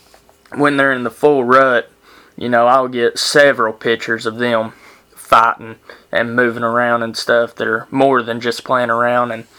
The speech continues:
usually in the rut, that's when I take videos,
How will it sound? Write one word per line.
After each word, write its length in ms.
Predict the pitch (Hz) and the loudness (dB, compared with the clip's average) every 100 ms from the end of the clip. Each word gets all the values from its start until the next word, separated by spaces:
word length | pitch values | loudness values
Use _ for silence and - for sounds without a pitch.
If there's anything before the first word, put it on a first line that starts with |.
| - - - - | -20 -20 -16 -2
usually 580 | 180 208 170 160 147 | 0 0 2 2 2
in 120 | 143 139 | 2 0
the 100 | 113 | 2
rut, 320 | 131 139 110 | 4 4 4
that's 260 | 139 135 | -2 -2
when 160 | 147 135 | -4 -2
I 220 | 120 113 - - - - _ | 0 -2 -8 -20 -20 -20 _
take 280 | - 135 131 | 2 2 2
videos, 920 | 127 139 131 117 120 120 120 117 - | 0 0 2 2 2 2 0 -6 -12